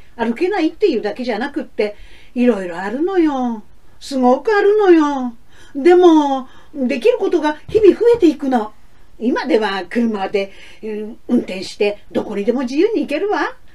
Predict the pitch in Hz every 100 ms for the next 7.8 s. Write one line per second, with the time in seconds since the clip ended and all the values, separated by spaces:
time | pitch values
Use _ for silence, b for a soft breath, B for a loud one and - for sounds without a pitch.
0 | b - 359 285 262 262 320 302 330 403
1 | 403 339 349 370 311 - - - - -
2 | - - - - 262 370 359 b b b
3 | b 311 349 392 392 440 480 427 440 440
4 | 427 320 339 320 320 302 294 294 294 285
5 | 294 311 - - - - - 254 302 277
6 | 381 440 539 605 - 330 277 247 - 440
7 | 494 302 214 196 185 180 170